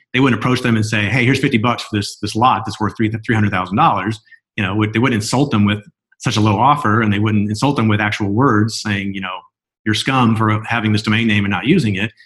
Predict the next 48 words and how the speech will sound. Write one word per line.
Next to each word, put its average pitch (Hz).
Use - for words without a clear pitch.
They 160
would 147
never 156
say 135
that 117
to 110
the 117
person 113
in 104
their 104
neighborhood 101
who 98
owns 104
that 87
lot. 101
Um, 92
they 120
would 123
treat 123
them 107
with 107
respect 113
and, 101
uh, 101
would, 104
you 110
know, 98
if 104
they're 107
serious 139
about 98
it, 135
they 101
would 104
find 113
ways 110
to 107
get 107
the 110
money 107
to 110
buy 101
the 104
domain 101
name 101
at 110
the -
price 101